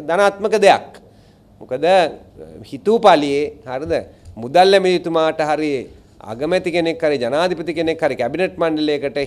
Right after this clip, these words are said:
හිතූ පලියේ, හරිද, මුදල් අච්චු ගහන්න බෑ. ඒක එකක්.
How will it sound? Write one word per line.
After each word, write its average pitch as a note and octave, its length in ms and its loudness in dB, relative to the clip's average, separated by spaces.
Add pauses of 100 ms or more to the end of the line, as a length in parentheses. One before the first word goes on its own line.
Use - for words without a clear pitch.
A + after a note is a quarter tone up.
හිතූ D3 300 -2 (160)
පලියේ, D#3 480 -2 (320)
හරිද, D3+ 220 -6
මුදල් C#3 320 -2
අච්චු C3+ 220 -2
ගහන්න C3+ 340 -4
බෑ. A#2 340 -2 (140)
ඒක A#2+ 120 -14
එකක්. D#3+ 200 -4